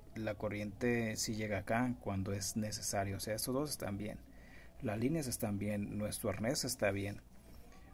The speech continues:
Ahora sí que el foco tendrá los filamentos sin fundir, como pueden ver.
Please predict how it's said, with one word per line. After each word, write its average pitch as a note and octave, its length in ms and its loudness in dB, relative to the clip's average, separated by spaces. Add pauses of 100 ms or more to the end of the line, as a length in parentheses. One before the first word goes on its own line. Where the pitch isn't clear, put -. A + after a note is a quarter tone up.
(160)
Ahora A#2 220 2
sí B2 220 4
que B2 260 4
el A2+ 160 -2
foco D#3+ 500 4 (260)
tendrá G#2 300 4
los B2 380 2 (100)
filamentos G#2+ 800 0 (920)
sin C#3+ 260 2
fundir, C#3+ 460 2 (340)
como A#2 160 -6
pueden A2 280 2
ver. C#3+ 240 0